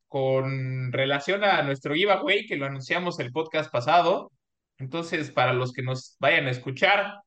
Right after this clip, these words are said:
este, pues, aquí les va. Y tie-, y están relacionadas con lo que acabamos de platicar. Entonces,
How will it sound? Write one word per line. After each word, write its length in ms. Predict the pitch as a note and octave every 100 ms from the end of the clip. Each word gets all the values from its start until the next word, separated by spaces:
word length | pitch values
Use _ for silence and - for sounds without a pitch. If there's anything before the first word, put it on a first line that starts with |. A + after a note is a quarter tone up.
| _ _
este, 840 | A#2 A2+ - - A#2+ A#2 A2+ A2 G#2+
pues, 440 | A#2+ A#2 - _ _ _ _ _ _ _
aquí 300 | A#2 A#2+ D#3+
les 260 | F3 C#3+ C3+
va. 260 | C3+ A#2+ - - _ _ -
Y 360 | C#3+ D3 D3 D3+
tie-, 180 | G#3+
y 60 | E3+
están 260 | D3+ G3+ A#3
relacionadas 640 | C4 F#3+ C4 F#3 A3+ A#3
con 100 | -
lo 80 | D3+
que 160 | D3 D3+
acabamos 240 | G3+ F#3+
de 80 | C#3+
platicar. 540 | C3 A#2+ A#2+ - B2
Entonces, 640 | A#2+ A#2+ F3 E3+ D3 -